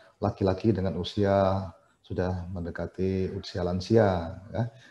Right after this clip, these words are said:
Karena sering terjadi hipertrofi prostat. Nah, terutama kita harus cek misalnya biomarker untuk malignansi pada prostat. Ya, biomarkernya adalah P S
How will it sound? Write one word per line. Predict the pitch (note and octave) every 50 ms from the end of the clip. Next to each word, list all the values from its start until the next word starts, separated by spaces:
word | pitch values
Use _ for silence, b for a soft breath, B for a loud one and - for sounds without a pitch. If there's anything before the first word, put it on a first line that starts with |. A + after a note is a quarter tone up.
| b -
Karena | - F2+ F2 G2 A#2 C#3 D3+ D3 C#3 - C3 -
sering | - G#2 G2+ -
terjadi | - E2+ G2 G2 - B2 B2+ A2+
hipertrofi | - G2 F#2 F#2 - F#2 G2+ G2+
prostat. | - - G#2+ A2+ - C#3 B2+ G#2+ F#2 - - - - b b b b b b _
Nah, | - F#2 F2
terutama | D#2+ - G#2 F#2 G2+ G2+ B2 C#3+ D3+ D3
kita | - A#2 B2 A2+ G#2+
harus | A2 G#2 -
cek | - C3 C3 - - -
misalnya | A#2+ G#2 - G#2 G#2+ G#2+ G#2
biomarker | F#2+ F#2 G2+ F#2+ F#2 G2 G2 G2 F#2+ - - A2+
untuk | G#2+ F#2 G2 F#2 F2+ F#2+ E2+
malignansi | F#2+ G2 F#2 F2+ - G2 F#2+ F#2 - - G2
pada | F#2+ E2+ E2
prostat. | - - F#2+ F#2 - G2+ G2+ F#2 F2 - - - - _ _ _ _ _ _ _ _ _ _ _ -
Ya, | - E2+ E2+ E2 E2 E2 E2+ E2+ - -
biomarkernya | - F#2 F2+ F2 F2+ F2+ - G2+ G2+ F#2+
adalah | F#2 F#2+ G2 G2 F#2 F2 F2+ F#2 - _ _ _ _ _ _
P | - F2+ E2+
S | F2 -